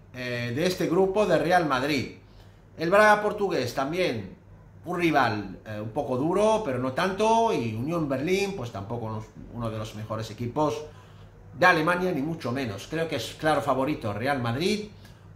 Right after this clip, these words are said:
junto con el Nápoles. Los dos, pues seguramente van a disputar la primera plaza de este grupo. Puede pasar cualquier cosa,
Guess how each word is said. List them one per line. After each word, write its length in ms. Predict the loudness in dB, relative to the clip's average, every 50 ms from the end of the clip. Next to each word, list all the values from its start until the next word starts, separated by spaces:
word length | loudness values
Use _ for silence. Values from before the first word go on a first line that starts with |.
| -10 -2
junto 300 | 0 0 2 2 2 2
con 140 | 2 2 2
el 140 | 2 4 4
Nápoles. 640 | 4 4 4 2 -2 -4 -4 -6 -8 -10 -10 -8 -2
Los 240 | -2 0 0 2
dos, 280 | 2 2 2 2 0 -4 -8
pues 140 | -8 -6 -4
seguramente 840 | -4 -2 2 2 2 2 2 -2 0 0 0 0 0 -2 -6 -12 -16 -18 -20 -20 -20 -20 -20 -20 -20 -20 -20 -14
van 300 | -6 2 4 4 6 6
a 80 | 4 2
disputar 600 | 2 0 -2 -4 -4 -6 -2 2 4 6 6 6
la 180 | 4 2 -2 -2
primera 480 | -2 -4 -4 -2 0 0 0 -2 -2 -2
plaza 640 | -2 0 0 0 0 2 4 4 4 2 0 -4 -10 -14 -16 -14
de 360 | -12 -6 -2 -2 0 0 -2
este 600 | -2 -4 -4 -4 -2 -2 -2 -2 -4 -6 -10 -14 -20 -20 -18 -14 -8
grupo. 560 | 0 4 4 4 4 2 0 -6 -8 -8 -12 -18 -20 -20 -20 -20 -20 -20 -20 -20 -18 -2
Puede 220 | 2 4 6 6 6
pasar 340 | 4 2 2 2 0 0 2
cualquier 340 | 0 0 0 0 -4 -2
cosa, 500 | 0 0 0 4 6 6 6 6 4 -2